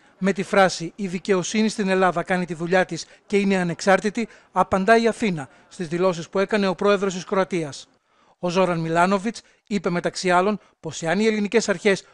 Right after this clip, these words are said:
μπορούσαν να κρατήσουν και τους εκατό συλληφθέντες μέσω κάποιου είδους τεχνητής κράτησης,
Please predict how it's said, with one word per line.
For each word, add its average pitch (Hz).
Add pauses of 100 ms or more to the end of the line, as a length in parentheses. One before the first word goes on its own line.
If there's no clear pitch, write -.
μπορούσαν 190
να 190
κρατήσουν 180 (220)
και 226
τους 226
εκατό 202
συλληφθέντες 180 (220)
μέσω 185
κάποιου 208
είδους 190
τεχνητής 180
κράτησης, 185